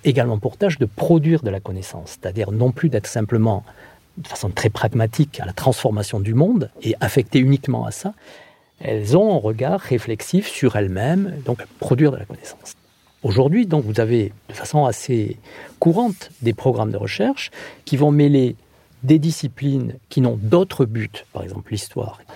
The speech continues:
L'histoire, son but essentiel, c'est de produire de la connaissance, très largement, et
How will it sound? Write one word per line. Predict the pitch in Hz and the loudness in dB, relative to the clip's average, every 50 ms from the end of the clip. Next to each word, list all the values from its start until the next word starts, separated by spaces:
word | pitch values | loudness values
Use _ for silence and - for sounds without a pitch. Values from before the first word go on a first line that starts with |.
| - - - - _ - | -20 -20 -20 -18 _ -6
L'histoire, | 113 101 - - - 117 113 110 - - _ _ _ _ _ _ _ _ - - | -4 -4 -2 0 0 0 0 0 -4 -10 _ _ _ _ _ _ _ _ -20 -14
son | - - 107 | -10 -8 -6
but | 98 92 104 101 104 - _ | -4 -4 -4 -6 -8 -2 _
essentiel, | - 156 135 - - 117 107 - - - 202 202 - | 2 2 2 2 -2 -6 -6 -6 -4 -2 -2 -2 -2
c'est | - 107 | -4 -10
de | - - - | -14 -12 -8
produire | - - 131 131 135 160 165 135 | -2 0 2 4 6 4 4 4
de | 104 | 0
la | 104 101 | -6 -12
connaissance, | - 110 123 139 - - - - - - - - - | -10 -10 -8 -8 -10 -12 -16 -18 -20 -20 -20 -16 -12
très | - - 95 | -10 -8 -6
largement, | 98 95 95 101 127 123 92 - - _ _ _ _ _ - | -6 -6 -6 -4 -4 -4 -6 -6 -12 _ _ _ _ _ -20
et | - | -20